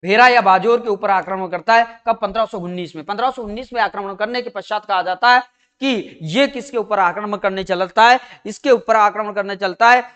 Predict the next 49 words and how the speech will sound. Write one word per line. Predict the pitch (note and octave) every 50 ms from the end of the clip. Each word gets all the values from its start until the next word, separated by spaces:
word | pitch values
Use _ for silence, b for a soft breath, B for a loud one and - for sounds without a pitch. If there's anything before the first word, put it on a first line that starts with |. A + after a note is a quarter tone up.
| _ -
अब | - A3 A#3+ A#3 A3 F3+ - _ _ -
लगभग | D#3 F#3+ G#3+ G#3 G#3+ A#3 A3+
तीन | A3 A3 G#3 G3
चार | E3+ A#3 A3 A3 G#3
आक्रमण | G3+ G3 - - G#3+ G#3 G#3 G3
फिर | - A3+ C4+ C#4+
करता | B3 G#3+ G#3 - G#3+
है | G#3 G3+
ये, | G3 G#3 G3+ E3 - - - _ -
लेकिन | D#3 F3+ G3+ F#3+ A3+ G3
भारत | D#3+ D#3+ F3+ F#3+ G#3+ G#3 G#3+
में | G#3 G3
यहाँ | F#3+ F#3+ G3 G3 G3 G3 G3
इब्राहिम | F3 F#3 G3+ G#3 G3+ F#3+
लो-, | F#3 F3+ E3+
पानीपत | - F#3+ G3+ G#3+ A3+ G3 G3+ -
के | - G3+ F#3+
युद्ध | F#3+ F3+ F#3
से | F3 - G3
पहले | F#3 F#3+ F#3 F#3
तीन | E3 F3 F3 E3
चार | F3 E3+ E3 E3
बार | E3+ E3+ D#3+
आक्रमण | D#3 D#3 - - F3 F#3 F3+
करता | E3 F3 E3 D3+ - G#3+
है, | G#3+
लेकिन | F#3+ D#3+ C#3 C#3 C#3 E3 G3+ G3+ - _ - D4 D4 A#3+ F#3 C3 - b b b b b b -
कहा | - A3+ A#3 A#3+ B3
जाता | A3+ A3 G#3+ G3+ - A3
है | A3 A3 G#3+ -
अंत | - G#3+ A#3 A3+ G#3+ A#3+
में | A3 G#3+ G3
कहां | - G3 D#3+ E3+ F#3
पर | F3+ - F3+
प्यारे | F3 F#3 F3 E3 E3
दोस्तों? | D#3 E3+ F#3 F3+ _ - B3 B3 B3+ B3 B3+ - - _ - B2
बाबर | B2+ F3 F#3+ G#3+ A3+ A#3 A3+
जो | G3 G3+ F3+
है | E3+ F3
आक्रमण | F3+ E3+ E3 E3 - E3 E3 E3 E3
करता | D3+ - D#3+ - - F3+
है | E3+
किसका | D#3+ E3+ D#3 _ - F#3+ G#3+ A3+ A3+ G#3+ b b b -
ऊपर? | E3 E3 E3 - G#3
पानीपत | G3 - G#3 F3+ F3+ F#3 F3 D#3 D#3+ -
का | - D#3
युद्ध। | C3+ B2+ C3 C3 C#3+
कौन | E3+ F3 F#3 G3
सा? | G3 G#3 G#3 G#3+ G#3+ G#3+